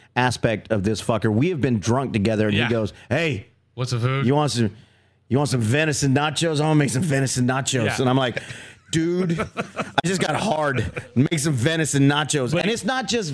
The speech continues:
Speaker 1: shitty ass
Speaker 2: Yeah,
Speaker 1: venison
Speaker 2: no.
Speaker 1: nachos. That shit is delicious.
Speaker 2: Yeah, half baked, and he's, like, cooking up
Speaker 1: Oh.
Speaker 2: gourmet stuff.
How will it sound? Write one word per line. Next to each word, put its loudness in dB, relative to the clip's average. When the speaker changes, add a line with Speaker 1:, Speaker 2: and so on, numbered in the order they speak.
Speaker 1:
shitty -2
ass -2
Speaker 2:
Yeah, 0
Speaker 1:
venison 0
Speaker 2:
no. 2
Speaker 1:
nachos. 0
That -2
shit -2
is -2
delicious. 2
Speaker 2:
Yeah, 0
half 0
baked, 0
and 0
he's, -2
like, -4
cooking -2
up -4
Speaker 1:
Oh. 0
Speaker 2:
gourmet 0
stuff. -4